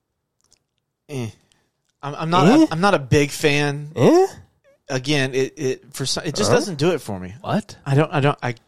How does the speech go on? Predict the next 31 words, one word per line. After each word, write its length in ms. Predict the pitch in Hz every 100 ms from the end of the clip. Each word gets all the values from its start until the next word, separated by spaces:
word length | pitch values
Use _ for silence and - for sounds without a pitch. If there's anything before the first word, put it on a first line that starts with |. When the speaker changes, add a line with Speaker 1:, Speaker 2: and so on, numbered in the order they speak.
| -
Speaker 1:
I 100 | 104
can't 300 | - 156 147
explain 420 | 135 - 120 104
why. 200 | 80 - _ -
Speaker 2:
You 80 | 120
ever 100 | 113
had 120 | 131
a 20 |
Ranger 440 | 110 120 156 113 101
cookie? 420 | - 101 107 - _ _ -
Speaker 1:
I 140 | 90
don't 260 | - 110 -
know 60 | 107
what 140 | 98
that 140 | 90
is. 280 | - - - _
Speaker 2:
Oh, 300 | - 117 120
man. 460 | 107 110 120 104 95 _ _
I 100 | -
love 360 | 113 117 123 127
a 60 |
Ranger 380 | 120 123 120 107
cookie. 420 | - 101 - 101 - _ _ _ _ -
It's 280 | 127 - -
got 360 | 123 117 -
wheat 340 | 107 117 175 - _
germ. 600 | 135 151 151 147 143 143 143 -
It's 300 | 113 107 -
got 520 | 117 113 110 104 -
flaxseed, 1120 | - 151 170 - - - 156 139 135 131 120 _ _ _ _ -
uh, 300 | 120 110